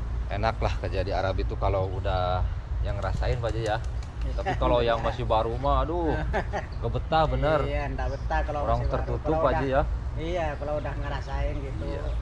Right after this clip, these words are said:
Speaker 2: udah ditempatin gitu, udah
Speaker 1: Kalau
Speaker 2: enak
Speaker 1: udah
Speaker 2: rasanya.
Speaker 1: ngerasain, udah cocok, nah pasti betah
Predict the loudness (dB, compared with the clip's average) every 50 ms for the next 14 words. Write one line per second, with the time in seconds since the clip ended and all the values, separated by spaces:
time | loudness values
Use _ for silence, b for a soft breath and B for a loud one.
0 | -2 -2 -2 -2 -2 0 -2 -2 -2 -4 -4 -4 -4 -4 -4 -2 -2 -2 -2 -2
1 | -2 -4 -4 -2 -4 -4 -4 -2 -2 0 0 0 0 0 0 0 0 0 0 0
2 | 0 0 0 0 0 0 -2 -2 0 0 0 0 0 0 0 0 0 0 0 2
3 | 2 2 2 0 0 0 0 0 0 0 0 2 2 2 2 0 0 0 0 0
4 | 0 0 0 0 0 0 0 0 0 0 0 0 0 0 0 0 0 0 -2 -2
5 | 0 0 2 2 2 0